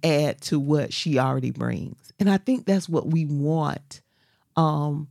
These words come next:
for one another. And I know sometimes we get into this battle of the sexist thing where everybody wants to be greater or more dominant, but I think it's just about being equal and being,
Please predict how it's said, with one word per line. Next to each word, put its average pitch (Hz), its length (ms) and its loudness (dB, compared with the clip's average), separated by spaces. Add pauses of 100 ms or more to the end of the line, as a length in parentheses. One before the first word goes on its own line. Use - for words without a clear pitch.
(300)
for 170 140 4
one 165 220 4
another. 147 420 2
And 143 160 0
I 147 60 2
know 170 220 2
sometimes 175 500 0
we 175 100 0
get 156 220 2
into 165 240 0
this 156 180 2
battle 160 440 2
of 151 100 -2
the 147 60 -6
sexist - 560 0
thing 175 480 2 (300)
where 160 180 4
everybody 160 340 2
wants 160 300 0
to 170 80 -6
be 170 160 0
greater 156 420 2
or 147 140 0
more 156 180 0
dominant, 160 560 -2 (220)
but 190 100 0
I 214 100 2
think 240 240 -2
it's 226 160 0
just 202 240 0
about 170 600 0 (240)
being 170 360 4 (220)
equal - 580 -2 (1120)
and 160 240 4
being, 160 560 2